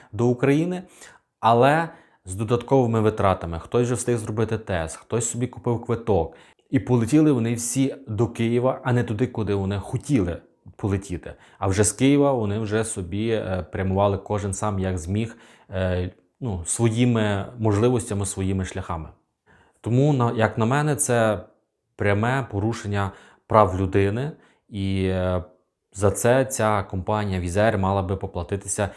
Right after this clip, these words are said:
як мінімум вибаченнями перед тими всіма людьми і поверненнями коштів, як тих, що вони потратили до того, так і повернути кошти за останній проїзд, який вони потратили. Тобто така мінімальна компенсація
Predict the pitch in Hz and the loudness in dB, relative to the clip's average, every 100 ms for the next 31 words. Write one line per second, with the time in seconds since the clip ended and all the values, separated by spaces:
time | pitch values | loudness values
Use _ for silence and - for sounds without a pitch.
0 | - - 117 120 131 123 107 98 87 101 | -16 -2 -2 0 0 0 0 0 2 2
1 | 135 170 175 165 113 98 101 135 160 _ | 4 2 0 -2 0 0 -2 -4 -8 _
2 | _ _ _ _ _ 113 107 107 - 107 | _ _ _ _ _ 2 2 0 0 -2
3 | 104 - 107 104 101 113 156 - _ 113 | -2 -4 -4 -4 -4 -4 -4 -10 _ -2
4 | 107 101 127 131 110 107 - 120 - 113 | 4 6 4 2 -2 -2 0 0 0 -6
5 | 92 - - 98 123 113 110 104 107 104 | -8 -10 -6 -2 -2 -2 -2 0 -2 -2
6 | 95 104 104 98 90 85 - _ _ _ | 0 2 2 0 0 -2 -4 _ _ _
7 | 92 156 190 123 90 - _ - - 117 | 2 2 4 2 0 -6 _ -8 0 2
8 | 135 117 110 107 127 117 107 127 127 117 | 2 2 0 0 -2 -4 0 0 0 -4
9 | 104 113 - 120 - 107 101 98 92 92 | -2 -2 -2 -4 -2 0 0 -2 -2 -2
10 | 107 123 - 104 95 92 98 95 - _ | -2 -6 -8 -6 -4 -2 -2 -4 -14 _
11 | 98 92 92 90 82 80 - _ 95 98 | 0 6 6 4 -2 -6 -8 _ -14 -8
12 | 104 120 110 113 107 113 107 104 98 104 | -2 0 0 0 2 2 0 0 -2 -2
13 | 98 113 127 - 110 98 | -2 0 0 -2 -2 -4